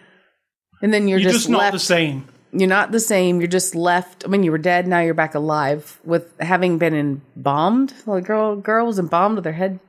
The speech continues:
Speaker 1: cut open and everything. I mean, the whole bit, right? So now you're alive again,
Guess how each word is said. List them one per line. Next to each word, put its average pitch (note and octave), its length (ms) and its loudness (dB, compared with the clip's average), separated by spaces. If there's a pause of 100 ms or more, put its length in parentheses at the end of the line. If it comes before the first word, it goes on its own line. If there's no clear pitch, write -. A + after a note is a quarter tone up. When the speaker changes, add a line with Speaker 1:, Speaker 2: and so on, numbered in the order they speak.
Speaker 1:
cut G3+ 160 0
open G3 220 0
and G3 80 0
everything. G#3 320 -2
I G3 40 -4
mean, G#3 120 0
the F#3+ 60 2
whole G#3 140 4
bit, G3 260 -2
right? F3+ 280 0 (320)
So - 140 -4
now A3 80 4
you're B3 180 2
alive A3 360 2
again, D3 360 -4